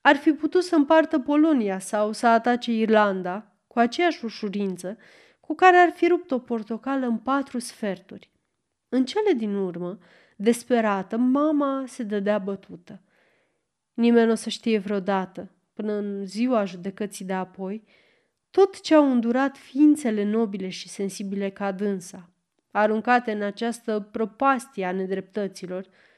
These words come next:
și fără de legilor, care este pentru ele societatea în mijlocul căreia trăiesc neputincioase.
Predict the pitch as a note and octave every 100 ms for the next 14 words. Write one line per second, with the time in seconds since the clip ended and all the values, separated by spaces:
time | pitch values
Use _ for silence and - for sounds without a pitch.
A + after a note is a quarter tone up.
0 | _ _ - - G#3+ G#3 G3 G#3 G#3 G3
1 | F3+ F3 F3 F#3 _ _ _ _ _ _
2 | _ C#4 C#4 E4 F4+ F4+ - C4 A#3 A#3+
3 | C4+ C4 B3 - B3+ C4 B3 C4+ B3+ A#3+
4 | A3+ A3+ G#3+ G#3+ G#3 G#3 - A#3+ A#3+ A#3+
5 | G#3+ G#3+ - _ A#3+ A#3 A3+ A3 G3+ -
6 | - G3+ F#3+ F#3+ F3 - F#3+